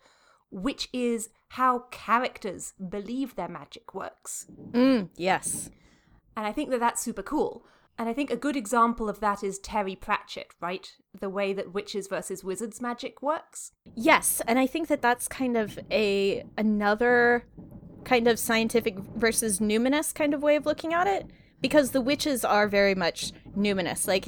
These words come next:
Speaker 2: you have the headology, you have how it's more of an art, more of a soft, squishy kind of thing that you do by,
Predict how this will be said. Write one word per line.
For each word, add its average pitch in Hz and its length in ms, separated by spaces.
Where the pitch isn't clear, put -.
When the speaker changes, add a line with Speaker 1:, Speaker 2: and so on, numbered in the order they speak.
Speaker 2:
you 208 120
have 214 180
the 202 60
headology, 190 580
you 190 140
have 196 260
how 190 300
it's - 320
more 214 240
of 202 100
an 202 200
art, 180 340
more 196 200
of 185 100
a 175 40
soft, - 420
squishy - 480
kind 185 220
of 175 80
thing 180 220
that 180 100
you 190 140
do 196 300
by, 175 340